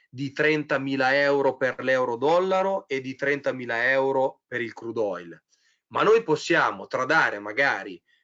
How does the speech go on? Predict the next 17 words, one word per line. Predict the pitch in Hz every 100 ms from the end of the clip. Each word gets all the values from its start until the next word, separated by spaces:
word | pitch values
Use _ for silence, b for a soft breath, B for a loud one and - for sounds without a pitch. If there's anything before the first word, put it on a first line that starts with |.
| _
quarantamila | - 151 151 190 190 160 131 127 127 135 143
euro | 127 104 101 95 - _
per | - 131 123
l'euro | 135 127 127
dollaro, | 127 127 110 123 156 226 254 _ _
perché | 135 127 139
ha |
un'escursione | 127 120 - 135 - 135 123
media | 139 143 113 113
dello | 117 117
zero | 120 135
virgola | 120 123 123 127
sei | - 147
per | 170 165
cento | 208 214 269
al | 285
giorno, | 147 123 131 170 233